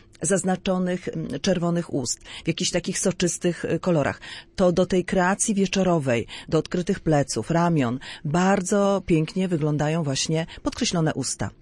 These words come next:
No, na pewno smoky eyes, czyli jeżeli chodzi o oko, to mocno wytuszowane, zarysowane ciemną, czarną kredką. Też, y,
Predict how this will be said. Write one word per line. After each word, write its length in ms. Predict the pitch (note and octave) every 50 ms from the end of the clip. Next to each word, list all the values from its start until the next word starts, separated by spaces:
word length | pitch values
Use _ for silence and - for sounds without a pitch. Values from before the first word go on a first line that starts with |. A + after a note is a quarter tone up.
| - - E2+ - -
No, 120 | G#3 A3
na 120 | B3+ D4
pewno 300 | C#4+ - E3+ D3 F3+ A3
smoky 360 | - - G#3+ E3 D3 - C#3+ -
eyes, 260 | G2 F2+ - - -
czyli 260 | - F#3 F3+ F3 F#3
jeżeli 280 | F3 F3 E3+ F#3 F3 E3+
chodzi 260 | - F3+ D3+ E3 D#3
o 160 | - C#3+ C3+
oko, 300 | - E3 F#3 - - G3
to 260 | F#3+ - D#3+ D3 D3+ - - - - -
mocno 340 | - F#3+ G3+ - - G3 F#3
wytuszowane, 1000 | E3+ F3 - G3+ G3 - - G3 F#3 D#3+ D#3 D3+ D3+ D3 D3+ D3+ D3+ D3 D3+ D3+ - - - - -
zarysowane 960 | - B2 C#3 D#3+ F3 G#3 G#3 G#3 G3+ - G#3+ F#3+ E3+ E3 D#3+ D#3 D#3+ D#3+ E3
ciemną, 380 | - - G3+ F3+ F3 F3 F3 F#3
czarną 360 | - F3+ D3+ D#3 E3 F#3 G3
kredką. 520 | - - F3 E3 - - - F3 D#3+ D#3+ - - - - - -
Też, 300 | G3 G#3 G#3 - -
y, 40 | -